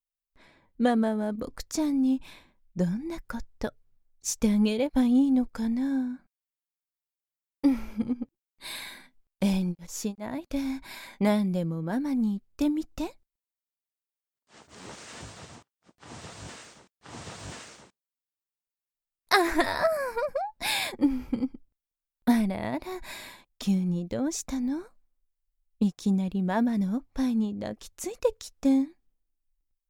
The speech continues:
<laughs> そう、やっぱり男の子はいくつになってもママの大きなおっぱいが大好きなのね。<laughs> だったら、ほら、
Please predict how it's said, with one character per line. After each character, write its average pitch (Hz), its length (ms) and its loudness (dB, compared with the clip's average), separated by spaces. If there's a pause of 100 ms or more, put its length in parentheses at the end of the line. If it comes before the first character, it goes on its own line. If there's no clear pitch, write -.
(120)
<laughs> 453 560 2 (920)
そ 220 320 2
う、 254 140 0 (1000)
や 233 180 4
っ - 60 -8 (140)
ぱ 220 140 -2
り 185 180 -2
男 247 400 0
の 269 140 6
子 - 160 -2
は 196 220 -2
い 214 160 -2
く - 140 -10
つ - 180 -2
に 170 240 2
な 156 160 -6
っ - 60 -16 (140)
て 349 140 -6
も 277 160 2 (420)
マ 302 160 8
マ 254 160 8
の 185 360 4
大 453 200 -6
き 311 140 0
な 247 240 4
お 294 60 2
っ - 40 -8 (120)
ぱ 247 120 2
い 226 140 2
が 202 220 -4
大 240 420 -4
好 392 60 -10 (260)
き 254 160 4
な 220 180 6
の 190 180 -2
ね。 294 440 2 (1080)
<laughs> 285 540 -2 (640)
だ 196 180 0
っ 196 60 -8 (260)
た 185 80 -6 (140)
ら、 165 180 -6 (960)
ほ 180 100 -4
ら、 240 180 -4